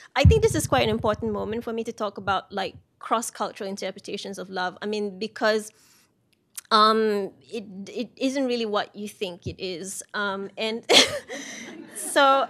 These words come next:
and it's, it's not right to sort of interpret, um, what we think is, like, a universal emotion and then sort of impose our understanding of what love is into another place. So there's, um, increasing scholarship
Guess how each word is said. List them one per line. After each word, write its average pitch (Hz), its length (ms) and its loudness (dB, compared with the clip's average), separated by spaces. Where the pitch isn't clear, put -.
and 262 180 2
it's, - 240 -4
it's 277 200 -4
not 320 340 0
right 220 520 -2
to 208 400 -4
sort 214 180 -6
of 208 120 -10
interpret, 214 800 -8
um, 196 280 -4
what 202 340 -2
we 220 80 -8
think 220 360 -8
is, 208 240 -4
like, 202 220 -10
a 233 40 -10
universal 202 800 -10
emotion 233 680 -12
and 220 160 -10
then 220 100 -8
sort 214 160 -12
of 208 260 -12
impose 214 520 -4
our 202 200 -4
understanding 196 520 -12
of 185 60 -18
what 196 180 -10
love 190 280 -8
is 190 180 -16
into 190 280 -14
another 185 340 -14
place. 180 460 -12
So 269 460 0
there's, 294 540 2
um, 262 260 2
increasing 277 640 -4
scholarship 208 680 -4